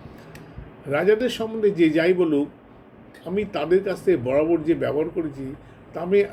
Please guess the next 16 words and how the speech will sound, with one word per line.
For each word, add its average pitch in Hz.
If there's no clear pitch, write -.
তাতে -
আমি 180
অন্তত 208
তাদের 156
বদনাম 123
করতে 113
পারবো 104
না। 98
হতে 220
পারে 240
আমার 185
কপাল 165
ভালো 127
ছিল। 127
আবার 165
তেমনি, 190